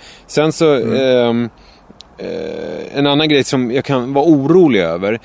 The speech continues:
Speaker 1: det är ju, eh, alltså för Manne, hans väl och ve och hur liksom hans liv kommer gestalta sig och vad han kommer bli när han blir stor. Och då menar jag kanske inte om han blir läkare eller jurist eller sopåkare eller sopgubbe eller någonting, men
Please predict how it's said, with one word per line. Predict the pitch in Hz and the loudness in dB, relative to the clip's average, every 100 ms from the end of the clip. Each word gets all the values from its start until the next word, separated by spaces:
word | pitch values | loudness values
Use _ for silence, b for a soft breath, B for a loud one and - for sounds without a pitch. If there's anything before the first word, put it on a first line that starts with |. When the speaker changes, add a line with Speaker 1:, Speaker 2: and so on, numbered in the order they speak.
| B B | B B
Speaker 1:
det | - 135 135 | 0 2 4
är | |
ju, | 120 113 107 104 101 - | 2 2 2 0 -2 -12
eh, | - 104 85 55 - - | -10 -8 -8 -12 -10 -4
alltså | 120 117 | -4 -4
för | 101 117 110 | -4 -2 0
Manne, | 110 87 104 156 73 | 0 -2 -2 -4 -4
hans | 98 127 113 95 104 | -2 -2 -2 -4 -2
väl | 101 92 95 | 0 2 0
och | 120 | 0
ve | 151 92 | 0 0
och | 80 101 | -4 -6
hur | 113 104 98 | -2 -2 -2
liksom | 98 98 | -4 -6
hans | 92 147 143 - | -4 -2 -2 -4
liv | 90 87 | -6 -8
kommer | - 92 | -8 -8
gestalta | 90 - 131 107 85 80 | -6 -4 -2 -2 -4 -10
sig | 85 95 | -10 -8
och | 98 | -6
vad | 92 | -4
han | 127 135 | -4 -4
kommer | - 104 95 | -6 -6 -6
bli | 90 110 117 175 151 117 107 B B B | -4 -2 2 2 2 -2 -4 B B B
när | 107 | -4
han | 104 98 | -2 -2
blir | 95 | -4
stor. | - - 156 147 104 | -8 0 2 2 2
Och | |
då | 110 | 2
menar | 120 101 | 0 0
jag | 87 | -4
kanske | 95 95 | -6 -8
inte | 85 | -8
om | 87 | -8
han | 85 | -6
blir | 87 | -6
läkare | 87 87 85 - 87 | -6 -6 -6 -6 -6
eller | 87 | -6
jurist | 87 87 107 - - | -6 -4 -6 -8 -8
eller | 90 87 | -6 -6
sopåkare | - 113 92 - 151 156 139 - 101 | -4 -4 -6 -8 -2 0 0 -2 -2
eller | 98 | -2
sopgubbe | 92 107 117 170 127 | -2 -4 0 0 2
eller | 98 | 0
någonting, | 90 92 | -4 -4
men | 98 | -4